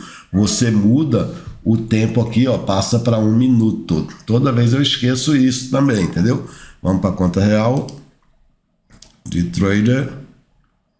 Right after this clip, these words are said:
Beleza, deixa eu ver se tem alguém pagando melhor aqui. Noventa e quatro, ó, o S D B R L. Tá aqui, tá bom.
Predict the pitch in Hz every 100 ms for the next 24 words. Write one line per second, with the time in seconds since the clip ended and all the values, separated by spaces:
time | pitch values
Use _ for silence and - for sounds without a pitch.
0 | _ _ _ - 78 78 101 110 90 78
1 | 69 69 - 104 98 92 - 95 87 90
2 | 87 90 85 85 87 85 85 87 87 -
3 | 123 135 - - - _ _ _ _ _
4 | _ - 98 87 104 120 127 127 113 95
5 | 95 87 85 76 82 90 87 95 90 90
6 | 87 87 85 82 82 76 76 92 113 127
7 | 123 - - _ _ _ _ _ _ _
8 | _ _ _ - 78 71 - 80 95 117
9 | 120 92 71 71 85 107 127 -